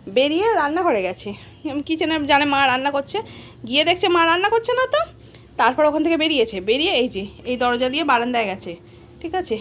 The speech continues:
বারান্দায় গেছে, গিয়ে দেখছে মা নেই। তারপর এখান দিয়ে ঢুকে যখন আসছিল বারান্দা থেকে ঘুরে, তখন আমি এই যে সোজা এই যে এই দরজা দিয়ে আমি বেরোচ্ছি, ও সোজা আমাকে দেখতে পেয়েছে।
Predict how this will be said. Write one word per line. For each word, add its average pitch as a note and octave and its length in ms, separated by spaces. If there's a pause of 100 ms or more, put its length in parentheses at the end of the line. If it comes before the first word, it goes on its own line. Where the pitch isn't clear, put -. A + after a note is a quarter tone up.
(120)
বারান্দায় B3 400
গেছে, D#4+ 200
গিয়ে C4 180
দেখছে D4+ 280
মা C4 200
নেই। A3 200 (360)
তারপর A#3+ 280
এখান D#4+ 300
দিয়ে F#4 120
ঢুকে B3+ 300
যখন F4+ 220
আসছিল C#4+ 440
বারান্দা C4+ 320
থেকে F4 220
ঘুরে, C#4 280 (420)
তখন G#4+ 320
আমি F4 240
এই B3 180
যে E3 200 (1000)
সোজা E4+ 320
এই C#4 180
যে F#3+ 180 (420)
এই C4+ 120
দরজা B3+ 300
দিয়ে D#4 140
আমি E4 80
বেরোচ্ছি, C4+ 340
ও A#3 40
সোজা B3+ 320
আমাকে D#4+ 200
দেখতে G#3+ 280
পেয়েছে। E3 340